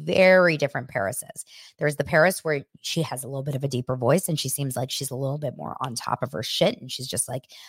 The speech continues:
"I know what I'm doing. I know what I'm talking about." And then there's the Paris that is like, "Loves it, loves it. Please, God, please, hi." Uh, and she turns into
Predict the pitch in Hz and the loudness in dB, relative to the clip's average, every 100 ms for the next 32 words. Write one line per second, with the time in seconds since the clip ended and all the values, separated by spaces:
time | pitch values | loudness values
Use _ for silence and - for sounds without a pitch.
0 | - 147 147 135 127 131 160 165 190 135 | -4 0 2 2 0 0 0 2 2 4
1 | 127 131 123 135 127 196 233 - - - | 4 4 2 2 4 2 0 -6 -10 0
2 | 196 226 311 392 415 - - 143 139 160 | 2 2 0 -2 -2 -2 -2 0 0 0
3 | - 147 143 139 120 - _ _ _ _ | -4 -8 -6 -8 -10 -18 _ _ _ _
4 | _ _ _ _ _ - 254 220 214 220 | _ _ _ _ _ -4 4 6 6 2
5 | 180 160 - _ _ _ _ 185 185 170 | 2 2 -2 _ _ _ _ 0 2 2
6 | 160 156 151 156 - - _ _ - - | 0 0 0 -2 -6 -20 _ _ -20 -20
7 | - - 285 269 247 - 190 175 175 196 | -20 -6 0 0 0 -2 0 0 -2 -4
8 | - - 240 226 - - 214 196 185 185 | -10 -2 2 2 0 -2 2 4 4 0
9 | 233 _ - 254 226 208 214 _ _ _ | -2 _ -2 2 2 0 -4 _ _ _
10 | _ _ _ _ - 214 190 - 208 - | _ _ _ _ 2 4 4 0 -4 -6
11 | 190 226 277 240 208 160 | -4 -2 -2 -2 2 2